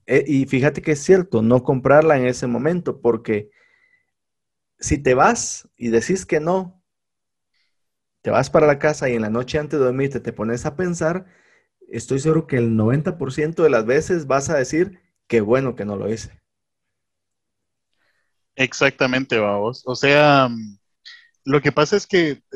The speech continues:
Speaker 2: también, también te lo estoy dando desde el punto de vista de, del vendedor, vamos. El
Speaker 1: Ajá,
Speaker 2: vendedor,
Speaker 1: claro.
Speaker 2: eh, eh, busca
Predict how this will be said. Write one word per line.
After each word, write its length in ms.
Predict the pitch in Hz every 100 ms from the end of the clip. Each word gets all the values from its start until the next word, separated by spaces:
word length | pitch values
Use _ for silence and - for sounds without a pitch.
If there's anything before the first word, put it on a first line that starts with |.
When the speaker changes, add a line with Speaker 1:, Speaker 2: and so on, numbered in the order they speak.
| 135 _ _ -
Speaker 2:
también, 380 | 123 170 185
también 280 | - 143 147
te 80 | 208
lo 60 | 180
estoy 180 | - 165
dando 260 | 160 185
desde 160 | 165 120
el 80 | -
punto 300 | 131 - 160
de 120 | 120
vista 380 | 120 - 156 143
de, 240 | 110 101
del 140 | 120 120
vendedor, 520 | 117 110 110 139 135
vamos. 360 | 95 101 117 123
El 100 | 117
Speaker 1:
Ajá, 260 | 104 101 107
Speaker 2:
vendedor, 140 | 151
Speaker 1:
claro. 200 | 165 110
Speaker 2:
eh, 260 | 117 104 - _ _ _ _ -
eh, 160 | 123 117 - - _ -
busca 1080 | 113 175 202 - - 120 107 104 92 -